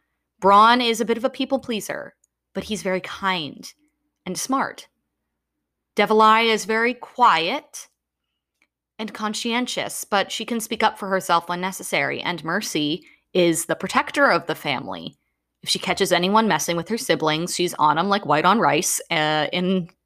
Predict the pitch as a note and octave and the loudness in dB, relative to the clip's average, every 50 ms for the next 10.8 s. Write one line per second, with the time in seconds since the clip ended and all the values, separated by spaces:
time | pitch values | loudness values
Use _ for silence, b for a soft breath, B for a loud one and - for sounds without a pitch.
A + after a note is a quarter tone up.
0 | _ _ _ - - F3 E3+ - E3 D#3+ D#3 - F3+ F3 F3 E3+ D#3 D3 - - | _ _ _ -4 -2 -2 -2 0 -2 -2 -2 0 0 0 2 2 2 0 -2 -2
1 | - F#3 F3+ F#3+ F3+ D#3 C#3+ D3 F#3+ G3 D3 G2+ - B B B B B B B | 0 0 2 2 2 0 0 2 2 2 2 0 -4 B B B B B B B
2 | B B B _ _ _ _ - F3 G#3 B3 C4 - - A3 F3+ D#3+ D3 E3 D#3+ | B B B _ _ _ _ 0 2 4 4 4 4 2 2 4 4 4 2 0
3 | - F3+ E3+ E3+ F#3 G#3 A#3 A#3+ - - - D#3 C#3 C3 C3+ C#3 D#3 - - E3+ | -2 -2 0 2 4 4 2 2 0 -2 -2 -2 -2 -2 -4 -6 -6 -4 -2 -2
4 | D#3+ D3 D3 - - - - - F3 E3+ E3 E3 D#3+ E3+ E3+ E3 D3+ - - - | -2 -2 -2 -4 -4 -4 -4 -4 -4 -4 -4 -2 2 2 2 2 2 -2 -4 -6
5 | - - - F#3+ F3 E3+ D#3+ - - - C#3 - - - - - - F#3+ D#3 D3 | -8 -8 -6 -4 -4 -4 -4 -6 -8 -10 -12 -12 -12 -12 -10 -6 -4 -2 -2 -4
6 | - _ _ - F3+ F3+ F#3 F3+ G#3+ A#3 A#3+ - - - F#3 E3 D3+ C#3+ G3 - | -6 _ _ 4 6 6 6 4 2 -2 -4 -4 -4 -2 -2 -2 -4 -6 -8 -8
7 | - - - - - F#3 - - E3+ - - F3 E3 - - - E3 D3+ D3 D3 | -8 -8 -6 -2 -2 -2 0 -2 -2 0 0 0 0 0 -2 -6 -6 -6 -8 -8
8 | - - D#3+ - - - - - - C#3+ F3 - - - B B B B B - | -10 -10 -8 -8 -8 -8 -6 -4 -2 -2 -2 -2 -4 -10 B B B B B 0
9 | G3+ G#3 G3+ G3+ A3 B3+ C#4 G#3+ E3+ D#3+ D#3 - - - G3 F3 E3 F3 D#3+ - | 0 2 2 4 4 4 6 4 4 2 -2 -4 0 0 2 4 4 2 2 0
10 | - D3 D3 C#3+ C3 - - - - - - - - - - | -4 -6 -6 -6 -6 -8 -10 -12 -14 -14 -14 -14 -14 -16 -18